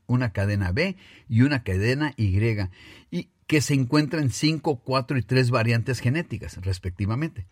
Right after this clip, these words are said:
Las moléculas de laminina se nombran de acuerdo con su composición en cadena. Por lo tanto, la laminina guion cinco once contiene cadenas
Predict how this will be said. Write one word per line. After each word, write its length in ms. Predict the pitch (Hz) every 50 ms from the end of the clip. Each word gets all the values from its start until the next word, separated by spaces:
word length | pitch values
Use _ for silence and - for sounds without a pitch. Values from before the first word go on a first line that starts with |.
| _ _ _ _ _ _ _ _ - - - - -
Las 320 | 135 135 151 156 139 117
moléculas 580 | 123 127 120 131 170 220 226 - 320 269 254 202
de 120 | 151 139
laminina 640 | 120 107 104 104 101 101 107 120 165 190 175 123 104
se 200 | - - 127 120
nombran 540 | 117 117 123 135 165 185 196 226 226 208 165
de 80 | 120
acuerdo 500 | 98 90 - - 123 127 135 151 156 -
con 120 | - 117 101
su 200 | - - 110 98
composición 640 | - 110 101 92 95 92 85 95 90 - 110 107
en 120 | 117 120 120
cadena. 420 | - 101 107 139 156 143 110 95 - _ _ _ _ _ _ _ _ _ _ _
Por 160 | - 160 156
lo 120 | 147 139
tanto, 360 | - - 190 214 233 220 - 131
la 160 | 120 117 113
laminina 720 | 110 110 110 107 107 123 151 180 190 185 185 180 170 143
guion 460 | 120 101 113 139 143 147 147 131 - _ _ _ _ _
cinco 400 | - - - - 156 160 - 156
once 480 | 127 131 156 175 165 - - 123 110 -
contiene 520 | - - 117 107 95 127 135 143 156 147
cadenas 520 | - 123 113 120 127 135 147 147 143 -